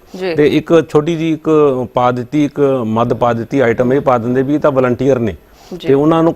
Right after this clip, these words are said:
Speaker 2: ਘੱਟ ਤਨਖਾਹਾਂ ਤੇ ਕੰਮ ਕਰਨਾ ਪੈਂਦਾ। ਕੰਮ ਉਹ, ਅ, ਪੂਰੇ ਪੁਲਿਸ ਮੁਲਾਜ਼ਮਾਂ ਜਿੰਨਾ ਕਰਦੇ ਆ,
Speaker 1: ਹਮ।
Speaker 2: ਪਰ ਉਹਨਾਂ ਨੂੰ ਤਨਖਾਹਾਂ, ਅ, ਤੀਹ ਤੀਹ ਸਾਲ ਦੀ ਸੇਵਾ ਵਾਲਿਆਂ ਨੂੰ ਰੈਗੂਲਰਾਈਜ਼ ਕੀਤਾ ਜਾਵੇ।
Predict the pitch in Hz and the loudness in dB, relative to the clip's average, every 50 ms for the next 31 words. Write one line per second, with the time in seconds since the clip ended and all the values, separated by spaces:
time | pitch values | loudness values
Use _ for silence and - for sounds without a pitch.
0 | 165 147 113 135 - 131 131 127 139 135 123 135 131 123 143 135 - 135 139 131 | 2 0 0 -2 -4 -4 -4 -4 -4 -4 -2 -2 -2 -2 -4 -4 -2 -4 -4 0
1 | - 139 135 139 135 123 143 143 143 147 135 - 135 139 147 156 165 170 170 151 | -2 0 0 0 -4 -4 -6 -6 -4 -6 -2 0 0 2 2 2 2 2 2 2
2 | - - - _ 120 123 127 131 117 - 131 135 135 143 147 147 147 143 139 - | -2 -6 -16 _ -10 -8 -8 -8 -6 -6 -6 -4 -2 0 0 0 0 0 -2 -2
3 | - 127 127 123 117 127 123 120 120 120 127 131 123 131 135 143 147 147 147 143 | -4 -6 -6 -4 -4 -4 -2 0 0 0 0 -2 -2 0 0 0 2 2 0 0
4 | 139 151 151 151 147 190 165 160 151 151 - - - - - 135 147 151 156 170 | 0 -2 -2 -4 -4 -8 -12 -14 -14 -16 -20 -20 -8 -2 0 2 2 2 2 2
5 | 170 175 165 170 151 143 - 143 135 135 147 151 147 - - - - _ _ - | 2 0 0 -2 -4 -2 0 -2 -2 0 -2 -2 -4 -6 -16 -20 -20 _ _ -10
6 | - 135 123 - _ - 185 214 220 - 247 226 - - 160 165 170 175 175 196 | -10 -8 -10 -10 _ -8 -6 -6 -4 -4 -6 -4 -2 0 0 2 0 0 -2 -6
7 | 180 - 160 160 160 165 165 160 156 151 151 151 156 165 175 190 202 214 185 135 | -6 -4 -2 0 0 0 2 2 0 0 0 -2 0 2 4 4 4 4 2 0
8 | 135 135 131 131 131 143 147 143 139 135 147 151 147 135 - 131 113 - 113 107 | 2 2 2 2 2 2 2 2 2 2 0 -2 -4 -8 -10 -10 -8 -6 -6 -6
9 | 95 92 85 80 85 | -4 -4 -6 -6 -8